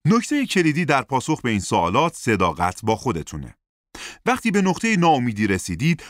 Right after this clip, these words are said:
با خودتون رو راست باشید و بپذیرید که فرد مورد نظر نمی‌تونه شما رو در رسیدن به اهدافی که در نظر گرفتید یاری کنه. در این صورت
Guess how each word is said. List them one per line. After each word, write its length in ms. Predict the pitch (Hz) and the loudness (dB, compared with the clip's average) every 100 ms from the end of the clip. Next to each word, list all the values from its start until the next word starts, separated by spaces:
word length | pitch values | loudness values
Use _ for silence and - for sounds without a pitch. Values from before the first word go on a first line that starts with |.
| - | -2
با 120 | 226 | 0
خودتون 440 | 208 208 180 156 120 | 0 0 0 -2 -2
رو 160 | 107 | 0
راست 260 | 104 127 - | 2 0 0
باشید 320 | 110 - 101 | -6 -4 0
و 60 | 95 | 0
بپذیرید 720 | 110 160 - 95 104 92 - - - | 0 0 -2 -2 -4 -4 -6 -14 -6
که 120 | 156 | -4
فرد 420 | 151 175 208 185 | 0 0 0 0
مورد 380 | 175 139 123 101 | 0 2 0 0
نظر 440 | 104 95 87 107 101 | 0 0 -2 -4 -2
نمی‌تونه 520 | 113 202 190 143 123 | 0 2 0 -2 -4
شما 300 | - 113 107 | -2 0 0
رو 100 | 104 | 0
در 160 | 113 | -2
رسیدن 520 | 107 120 - 139 175 151 | -2 -4 -4 -4 -2 0
به 160 | 110 | 0
اهدافی 380 | 127 117 175 180 | 0 0 -4 -4
که 120 | 165 | -4
در 160 | 131 117 | -2 -2
نظر 380 | 104 90 87 78 | -2 -2 -4 -4
گرفتید 460 | 82 80 - 92 | -6 -6 -8 -4
یاری 320 | 95 110 113 | 0 0 0
کنه. 360 | 92 78 71 - _ - - - - | -6 -10 -14 -16 _ -20 -16 -14 -2
در 120 | 120 | 0
این 80 | 131 | 0
صورت 380 | - 165 180 | 0 2 2